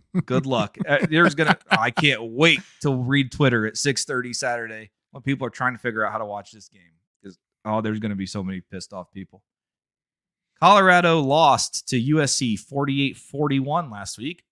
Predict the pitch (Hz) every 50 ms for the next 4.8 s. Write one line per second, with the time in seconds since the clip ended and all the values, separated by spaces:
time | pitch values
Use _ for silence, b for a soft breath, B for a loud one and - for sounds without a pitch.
0 | _ _ _ _ - 113 113 120 117 135 135 127 - - - 180 185 170 - 113
1 | 123 139 147 - - - 107 127 139 - - - 156 175 190 123 113 - - 139
2 | 131 127 - 147 135 123 - - 147 151 151 160 170 160 120 98 90 _ _ _
3 | _ _ _ _ _ _ _ _ _ _ _ _ _ - 95 98 110 139 160 175
4 | 160 156 151 - - 165 156 - - 165 160 165 151 - 196 190